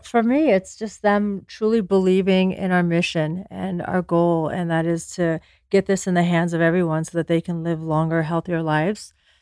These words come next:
So just them being authentic to their community and being, them being, and, and just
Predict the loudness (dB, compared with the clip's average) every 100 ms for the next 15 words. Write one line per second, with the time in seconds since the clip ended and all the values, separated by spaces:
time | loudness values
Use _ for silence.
0 | _ 4 4 6 2 2 -4 2 4 6
1 | 4 4 4 2 2 0 0 -4 -2 0
2 | 0 -2 -6 -4 0 0 0 -2 _ _
3 | _ -4 0 0 -2 -10 -6 -4 -2 -2
4 | -2 -2 -4 -6 -8 -8 -10 -12 -16